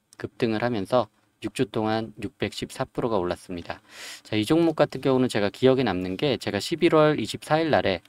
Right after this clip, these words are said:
이때 추천을 드렸었는데요. 자, 한 달 정도 후인 십이월 이십이 일 날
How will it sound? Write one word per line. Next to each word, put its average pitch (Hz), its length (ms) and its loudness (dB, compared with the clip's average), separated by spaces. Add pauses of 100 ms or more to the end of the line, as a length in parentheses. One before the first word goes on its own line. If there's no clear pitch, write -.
(240)
이때 - 180 -6
추천을 165 440 0
드렸었는데요. 95 800 -4 (840)
자, 95 220 -4 (480)
한 175 260 2
달 170 240 8
정도 113 480 2
후인 180 440 4 (120)
십이월 151 580 2
이십이 120 440 -2
일 147 220 4
날 92 200 4